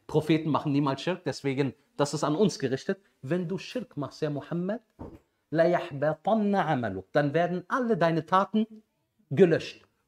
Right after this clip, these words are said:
und du wirst zu einem der Verlierer gehören.“ Dann sagen wir ihm,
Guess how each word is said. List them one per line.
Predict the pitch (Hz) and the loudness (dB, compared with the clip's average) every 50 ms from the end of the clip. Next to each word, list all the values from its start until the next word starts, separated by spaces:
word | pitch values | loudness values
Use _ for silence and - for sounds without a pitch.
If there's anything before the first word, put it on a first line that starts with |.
| _ - | _ 0
und | 185 190 170 127 | 0 0 2 2
du | 180 190 165 147 147 | 0 0 0 0 0
wirst | 226 302 302 - - - - - - | 0 0 0 0 -4 -10 -12 -8 -4
zu | 208 190 | -4 -2
einem | - 190 214 220 226 208 214 208 196 151 | 0 2 2 2 2 2 0 0 2 2
der | 165 175 180 185 185 - _ _ _ _ _ _ _ _ _ _ _ _ _ | 2 2 2 0 -2 -8 _ _ _ _ _ _ _ _ _ _ _ _ _
Verlierer | _ - 165 151 156 175 170 151 156 147 131 | _ -2 0 0 0 0 0 0 0 0 0
gehören.“ | 117 123 110 92 104 82 - - _ _ _ _ _ _ _ _ _ _ _ _ _ _ _ _ _ _ _ _ _ _ _ _ _ _ _ _ _ _ _ _ _ _ _ _ - | 0 -4 -4 -4 -6 -10 -10 -14 _ _ _ _ _ _ _ _ _ _ _ _ _ _ _ _ _ _ _ _ _ _ _ _ _ _ _ _ _ _ _ _ _ _ _ _ -2
Dann | 165 165 175 | 0 0 2
sagen | 147 196 269 320 311 247 | 2 2 2 2 0 0
wir | 190 214 190 | 0 0 0
ihm, | 196 220 262 269 277 269 - | 0 0 0 -2 -4 -6 -10